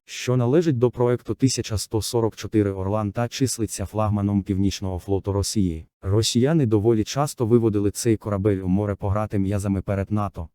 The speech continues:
але тепер, що схоже, щось пішло не так. Крейсер Петр Великий був спущений на воду ще у тисяча дев'ятсот вісімдесят дев'ятому році,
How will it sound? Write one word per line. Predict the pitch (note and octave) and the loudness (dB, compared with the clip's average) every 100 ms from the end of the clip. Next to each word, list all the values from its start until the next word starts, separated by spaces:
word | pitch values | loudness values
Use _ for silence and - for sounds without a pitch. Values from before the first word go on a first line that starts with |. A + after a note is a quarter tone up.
| _ | _
але | G2+ A#2 B2+ | -4 -2 -2
тепер, | B2 C#3+ D3+ B2 | 0 0 0 0
що | - | -2
схоже, | B2+ - C#3+ C3+ | 0 2 2 2
щось | - D3+ D3 | 2 2 2
пішло | - A#2+ A#2+ A2+ | -2 -2 0 2
не | A#2 | 0
так. | A#2+ G#2 - _ _ | 0 -4 -6 _ _
Крейсер | - B2+ D#3+ - A2+ | -2 0 2 0 0
Петр | B2 A#2+ | -2 0
Великий | A2+ A2+ C#3 A#2 | 0 2 2 2
був | G2 A#2+ | 2 2
спущений | - - D3 - G#2 G2 | 0 2 2 2 -2 0
на | G2+ | 0
воду | G#2 B2 A2+ | 2 0 0
ще | - G#2+ | -2 -4
у | |
тисяча | F#2+ A2+ - - G2+ | -2 -2 -2 -4 0
дев'ятсот | G2+ G#2 G#2 A#2 G2 | 0 0 -2 -8 -4
вісімдесят | G2+ G#2+ G2 F#2+ A#2 G#2 | -4 0 0 0 -2 -2
дев'ятому | G#2 G2 G2+ G2+ G2+ | -2 0 0 0 0
році, | G2+ F2 F#2 | 0 -4 -10